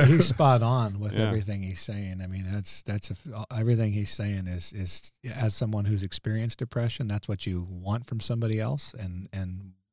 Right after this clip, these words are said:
Speaker 1: the way we've been trained, and I think Scripture really teaches us this, is that's what we need to do when we care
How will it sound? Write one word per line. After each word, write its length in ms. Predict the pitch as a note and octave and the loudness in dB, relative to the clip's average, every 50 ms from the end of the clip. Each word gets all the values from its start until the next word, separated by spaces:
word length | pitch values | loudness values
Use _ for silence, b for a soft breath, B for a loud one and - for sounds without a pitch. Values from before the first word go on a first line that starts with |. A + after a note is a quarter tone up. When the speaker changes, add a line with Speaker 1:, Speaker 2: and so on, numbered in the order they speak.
| _ - | _ -4
Speaker 1:
the 80 | G#2 | -2
way 180 | G2+ G#2+ A2 G#2+ | 0 2 2 2
we've 240 | G#2 G#2+ G#2 G2+ F#2+ | 2 2 0 0 -2
been 180 | G2 F#2+ F2+ | -4 -6 -6
trained, 540 | F2+ F2+ - A2+ A2+ A2+ G#2 F#2 F#2 F#2+ G2 | -6 -4 -4 -2 0 0 -2 -2 -4 -6 -6
and 360 | F#2+ F#2+ F#2 F#2 F#2+ A2 A2+ - | -6 -6 -8 -8 -10 -12 -12 -10
I 80 | - G2 | -8 -6
think 220 | F#2 G#2 G2 F#2 | -6 -6 -6 -6
Scripture 480 | - - - - B2+ B2+ - - G2+ F#2+ | -6 -6 -4 -4 -4 -4 -2 -4 -4 -4
really 240 | F#2 F2+ E2+ F2 F2+ | -4 -4 -4 -6 -6
teaches 440 | - - A#2+ A2+ - G2 E2+ - | -6 -6 -8 -6 -6 -8 -8 -8
us 160 | - D#2+ D#2 - | -8 -10 -10 -10
this, 320 | - F2+ E2+ E2+ E2 - - | -10 -10 -10 -10 -10 -10 -10
is 220 | E2 D#2 D#2 - - | -10 -12 -12 -12 -8
that's 220 | F#2+ F#2 F#2 - | -8 -8 -6 -6
what 100 | - F#2+ | -8 -10
we 120 | D#2+ F2 F2 | -10 -8 -10
need 200 | F2+ F2+ E2+ D#2+ | -10 -10 -10 -12
to 60 | D#2 | -14
do 200 | D#2 E2 F2+ F2+ | -14 -14 -14 -14
when 140 | E2+ E2 E2 | -14 -14 -16
we 100 | D#2 D#2 | -16 -18
care 260 | - - G2+ F2 D#2+ | -16 -16 -16 -16 -16